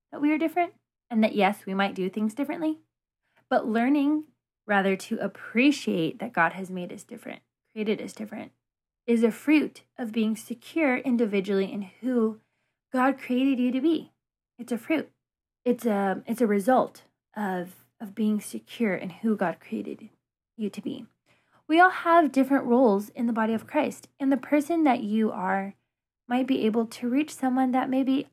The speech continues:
I would never connect with, or maybe I wouldn't even come across them. We have to have the mind of Christ in order to operate in one mind and one accord, to do nothing in strife or vainglory, to esteem each, each other better than ourselves,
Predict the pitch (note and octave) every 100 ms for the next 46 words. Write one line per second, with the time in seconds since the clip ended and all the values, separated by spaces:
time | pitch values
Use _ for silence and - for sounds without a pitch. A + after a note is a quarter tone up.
0 | - - D#4 D4 B3+ A#3 D4 E4 D#4+ -
1 | C4+ C#4+ - - - _ _ _ _ _
2 | - D4+ F4 F4 C4 A3+ A#3 C4+ C#4 D#4
3 | D#4+ F#4+ G4 - - - _ _ _ _
4 | _ _ _ _ _ _ B3+ C#4+ C#4 C4
5 | A#3+ A3 G3+ F#3+ - G3+ G3 G#3 - G#3+
6 | G3+ G3 - G3 G3+ G3+ F#3+ F#3 F#3 F3+
7 | D#3+ D#3+ F#3 C#3+ A2+ - - C2+ - _
8 | _ _ _ _ _ - A#3 A#3+ G#3+ G3
9 | A3 G3+ F#3+ G#3+ G3+ - _ _ - G#3+
10 | G3 F#3+ F#3+ - B3 - _ _ _ -
11 | C#4 - - D#4 D4+ - - _ _ -
12 | B3 A#3 - A#3 F#3+ G#3 _ _ _ A#3
13 | A3+ A3 G#3+ G3 - B3 A#3 -